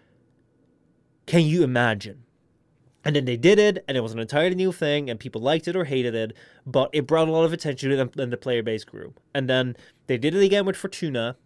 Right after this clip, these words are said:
I think the spike was a little bit less, but at the same time, it still broke records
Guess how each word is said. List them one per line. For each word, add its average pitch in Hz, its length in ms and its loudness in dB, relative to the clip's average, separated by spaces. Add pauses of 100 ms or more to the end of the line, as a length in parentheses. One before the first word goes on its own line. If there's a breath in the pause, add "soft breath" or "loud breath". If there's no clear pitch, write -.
I 131 120 0
think 147 180 -6
the 139 60 -6
spike 135 260 -2
was 139 160 -4
a 135 80 -2
little 190 300 0
bit 233 180 2
less, 117 320 -6
but 147 140 -4
at 139 80 -8
the 147 60 -6
same 196 200 2
time, 160 140 -6
it 139 100 -10
still 170 340 -2 (120)
broke 147 420 2
records 123 580 -2